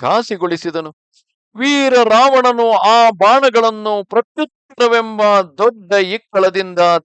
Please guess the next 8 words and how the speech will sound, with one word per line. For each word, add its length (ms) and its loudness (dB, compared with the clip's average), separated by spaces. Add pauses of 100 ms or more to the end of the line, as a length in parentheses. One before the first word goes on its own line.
ತೆಗೆಯುತ್ತಿದ್ದನು. 880 -6 (420)
ಆಗ 320 2 (260)
ರಾವಣನು 840 -2
ನಕ್ಕು 640 -8
ನುಡಿದನು, 520 -8 (800)
"ತನ್ನನ್ನು 640 0
ಸಾಕಿದವರಿಗೆ 1300 0
ಅನೇಕ 640 -2